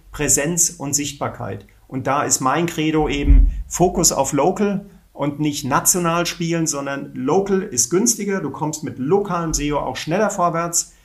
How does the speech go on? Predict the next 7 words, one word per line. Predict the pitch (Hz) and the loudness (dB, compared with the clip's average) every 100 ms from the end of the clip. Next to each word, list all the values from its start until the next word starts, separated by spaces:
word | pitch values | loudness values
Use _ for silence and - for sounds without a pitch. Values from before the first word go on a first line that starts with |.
| _ _ | _ _
Auch | 135 135 | -2 0
wenn | 147 151 | 0 0
du | 147 143 139 - - | 0 0 -2 -8 -10
lokales, | 123 151 170 151 156 156 151 139 - - | 0 2 2 0 0 2 2 2 2 0
äh, | 123 | 0
sea | 180 226 139 | 2 2 2
machst, | 123 175 - - | 2 2 0 -2